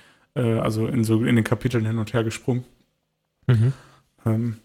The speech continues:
Speaker 1: aber sie haben halt auch so Kapitel, äh, wie zum Beispiel Object-Oriented Programming und, ja, Implementing an Object-Oriented Design Pattern und so weiter. Also sie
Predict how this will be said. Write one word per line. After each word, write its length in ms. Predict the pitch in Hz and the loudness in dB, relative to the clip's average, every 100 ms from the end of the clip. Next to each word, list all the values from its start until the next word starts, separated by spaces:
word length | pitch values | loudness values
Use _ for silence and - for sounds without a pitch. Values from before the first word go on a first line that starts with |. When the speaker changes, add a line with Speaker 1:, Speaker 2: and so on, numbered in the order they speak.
| _ | _
Speaker 1:
aber 140 | - 123 | 0 2
sie 80 | 123 | 2
haben 100 | 127 | 0
halt 120 | 120 | 0
auch 80 | 127 | -2
so 120 | - | -2
Kapitel, 640 | 131 117 143 135 123 120 - - | -4 -2 -2 0 0 -2 -6 -2
äh, 200 | 113 113 | -2 -2
wie 80 | |
zum 160 | 110 120 | -2 0
Beispiel 260 | 113 - 131 | 0 0 -2
Object-Oriented 1040 | 117 - 113 - 117 113 117 113 120 - | 0 0 -2 -2 0 0 0 -2 -2 -4
Programming 680 | - 123 127 120 117 120 160 | -2 -2 0 0 0 -2 -2
und, 360 | 135 107 104 - _ _ _ _ _ _ _ _ _ | -2 -2 -6 -16 _ _ _ _ _ _ _ _ _
ja, 180 | 120 107 - _ _ _ _ _ _ - - _ _ _ _ | -4 -4 -8 _ _ _ _ _ _ -20 -20 _ _ _ _
Implementing 540 | 131 - 123 113 123 113 | -2 2 2 2 -2 -4
an 120 | 117 | -4
Object-Oriented 960 | 170 - 120 - 180 113 113 113 123 - | -6 -4 -4 -4 -4 -4 -4 -6 -10 -8
Design 260 | 113 120 | -2 0
Pattern 380 | 120 127 - 117 | 0 -2 -2 -4
und 100 | 120 | -4
so 140 | 131 120 | -4 -2
weiter. 240 | 120 123 | 0 0
Also 160 | 117 113 | 0 0
sie 280 | 117 113 | 0 -2